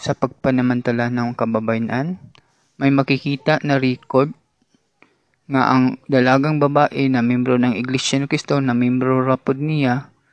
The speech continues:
nagreklamo, han-, umabot ang kanyang reklamo hanggang Supreme Court of the Philippines. At makikita ng lahat ng mga tao sa mundong ito kung gusto nilang tingnan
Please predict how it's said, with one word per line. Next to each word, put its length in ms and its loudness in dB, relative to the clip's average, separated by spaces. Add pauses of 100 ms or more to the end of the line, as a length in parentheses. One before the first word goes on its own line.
(540)
nagreklamo, 880 0 (160)
han-, 160 -2
umabot 480 2
ang 80 -4
kanyang 400 0
reklamo 560 0
hanggang 640 -2
Supreme 500 -2
Court 300 -4
of 240 -8
the 80 2
Philippines. 800 -6 (680)
At 160 -2
makikita 800 0
ng 240 -2
lahat 260 -2
ng 80 -2
mga 400 0
tao 160 -4
sa 160 -4
mundong 300 -2
ito 420 -2 (140)
kung 180 -2
gusto 240 -4
nilang 320 0
tingnan 560 -2